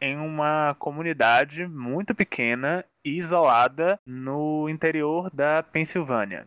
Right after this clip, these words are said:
Eles não têm contato com o mundo externo e essa vila é protegida por diversas barreiras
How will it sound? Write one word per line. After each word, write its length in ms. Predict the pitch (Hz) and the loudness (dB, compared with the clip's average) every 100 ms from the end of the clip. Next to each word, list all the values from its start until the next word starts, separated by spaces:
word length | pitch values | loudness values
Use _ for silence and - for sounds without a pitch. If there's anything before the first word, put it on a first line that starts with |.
| _ | _
Eles 640 | 127 135 139 139 139 139 135 | 0 0 0 0 -2 -2 -2
não 240 | 139 160 | -2 -2
têm 320 | 160 - 147 | -2 -2 -2
contato 760 | 196 196 151 - 117 139 - 160 | 0 -2 -2 2 4 4 0 -12
com 340 | - - 131 | -8 -4 -2
o 60 | 127 | -2
mundo 280 | 120 117 120 | -4 -6 -6
externo 760 | 131 - 117 107 127 156 175 202 _ _ _ _ | -8 -4 0 0 -2 -6 -8 -8 _ _ _ _
e 500 | 131 123 131 131 131 - | -2 0 2 2 0 2
essa 340 | 143 - 196 | 2 4 2
vila 540 | 165 147 190 226 165 127 | 2 2 4 6 6 6
é 160 | 120 | 4
protegida 720 | 131 147 131 151 120 127 165 156 | 2 0 0 -2 -2 -2 0 -2
por 560 | - 131 135 135 131 | 0 0 2 2 0
diversas 520 | 127 123 127 170 190 156 | -4 0 2 2 -4 2
barreiras 640 | 160 131 113 123 156 196 | 2 2 0 0 0 -2